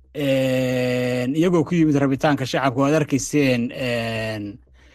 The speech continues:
sidii loo soo dhaweynayay ee boholyowga loogu qabay, iyagu say dadkooda boholyow ugu qabeen. Intii ka dambeysay talaa loo fadhiyey, taladaasaa lagu guda jiraa.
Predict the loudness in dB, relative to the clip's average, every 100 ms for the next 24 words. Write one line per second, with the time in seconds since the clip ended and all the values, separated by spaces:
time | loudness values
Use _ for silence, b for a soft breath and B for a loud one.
0 | b b -4 2 4 4 4 4 4 4
1 | 2 2 4 4 4 4 4 4 2 2
2 | 4 4 4 4 4 4 2 2 4 4
3 | 4 2 2 0 0 0 0 2 2 2
4 | 2 4 2 2 2 2 4 2 0 -4
5 | -20 b b b b 0 2 4 4 4
6 | 4 4 2 2 4 4 4 2 2 2
7 | 4 4 2 -2 _ _ _ _ _ -4
8 | 2 4 4 4 4 2 2 2 2 2
9 | 2 2 4 2